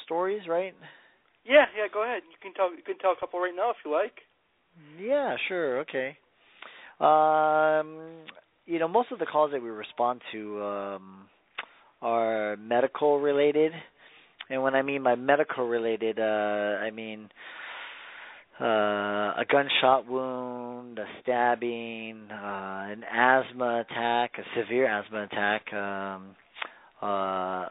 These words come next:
Speaker 1: allergic reaction, you know, to seafood or something like that, or a heart attack, strokes, you know, um, yeah. So those are the, uh, medical calls that we go, go to, and,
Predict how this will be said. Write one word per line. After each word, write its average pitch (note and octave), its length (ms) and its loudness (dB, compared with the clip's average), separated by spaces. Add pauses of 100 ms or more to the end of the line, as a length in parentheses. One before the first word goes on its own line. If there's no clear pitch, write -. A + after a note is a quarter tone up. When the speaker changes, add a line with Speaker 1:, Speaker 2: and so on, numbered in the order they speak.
(140)
Speaker 1:
allergic C3+ 460 4
reaction, B2 1000 2
you B2 100 -12
know, A#2 140 -8
to - 220 -16 (160)
seafood C3+ 420 -6
or B2+ 140 -4
something C3 200 -10
like B2 220 -10
that, B2 380 2
or A2 300 2 (380)
a - 60 -6
heart C3 420 4
attack, C3 580 4 (280)
strokes, B2 580 4 (840)
you A#2+ 140 -6
know, A2 360 -4
um, G#2 640 -6 (500)
yeah. A#2+ 380 2 (100)
So C#3 80 0
those F3+ 200 2
are D#3 120 -2
the, A2+ 640 0
uh, A#2 40 -10
medical C3 300 0
calls A#2+ 260 2
that A#2 100 -2
we G#2 100 -10
go, A2+ 280 -4 (240)
go C3 140 4 (140)
to, G2+ 140 -4
and, G2+ 160 -6